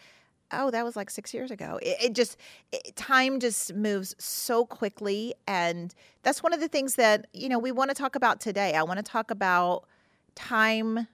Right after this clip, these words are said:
moving quickly and not wasting any of it. We can look and, I mean, we always waste some time.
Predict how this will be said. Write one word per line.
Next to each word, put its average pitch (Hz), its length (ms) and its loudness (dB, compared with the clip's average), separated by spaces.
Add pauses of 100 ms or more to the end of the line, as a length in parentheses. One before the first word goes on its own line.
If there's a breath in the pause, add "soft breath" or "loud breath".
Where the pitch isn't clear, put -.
moving 202 400 -2
quickly 196 440 -2
and 165 120 0
not 170 240 -2
wasting - 460 -4
any - 180 -6
of - 140 -6
it. - 100 -10 (140)
We 202 100 0
can 208 180 0
look 214 220 4
and, 190 180 -2
I - 80 -2
mean, 202 140 -2
we 240 140 8
always 196 260 6
waste 160 200 -2
some 160 100 -10
time. 160 340 -6